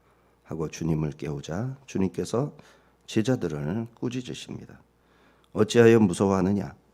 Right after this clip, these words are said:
믿음이 적은 자들아." 제자들의 믿음 없음을 꾸짖으셨습니다. 믿음이 없음.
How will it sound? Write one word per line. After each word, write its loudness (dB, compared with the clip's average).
믿음이 0
적은 -2
자들아." -12
제자들의 6
믿음 4
없음을 -4
꾸짖으셨습니다. -12
믿음이 6
없음. -2